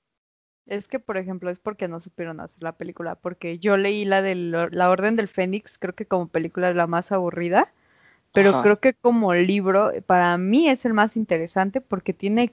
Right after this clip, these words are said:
Speaker 1: cosas que eran muy importantes, o sea, amor, es el libro más grande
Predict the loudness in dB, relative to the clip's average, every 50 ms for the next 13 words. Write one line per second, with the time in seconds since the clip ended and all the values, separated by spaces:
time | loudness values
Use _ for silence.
0 | _ -6 0 2 2 2 4 2 2 2 2 _ _ _ _ _ -8 -4 0 0
1 | 2 2 2 2 4 4 6 6 6 6 6 4 4 6 6 6 8 6 6 4
2 | 2 0 -2 0 0 0 0 0 -2 -4 -2 -4 -4 -2 0 0 -2 -2 -6 -20
3 | -20 -20 -20 _ _ _ _ -20 _ _ -20 _ _ _ _ _ _ _ _ -2
4 | 2 2 2 2 0 -2 -6 -6 0 0 0 2 4 4 6 6 6 6 6 4
5 | 4 4 4 2 2 0 -2 -2 2 2 4 4 2 0 -4 -18 -20 _ _ _
6 | _ _ -4 2 4 6 6 6 4 2 0 -4 -6 -6 -4 -4 -4 -4 -6 -10